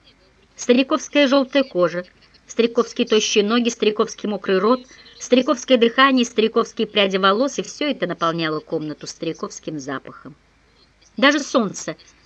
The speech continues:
вливавшееся сюда через окна, непостижимым образом обращалось в стариковское солнце, яркое, сварливое тепло,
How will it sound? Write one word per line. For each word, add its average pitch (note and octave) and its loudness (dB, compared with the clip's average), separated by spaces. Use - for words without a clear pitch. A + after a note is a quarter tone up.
вливавшееся G3+ 0
сюда F3+ -2
через F#3+ -2
окна, D#4+ -4
непостижимым G#3 -2
образом F#3 0
обращалось A#3 2
в - -12
стариковское - -4
солнце, D3 -8
яркое, A3+ -2
сварливое A#3 0
тепло, D#3 -6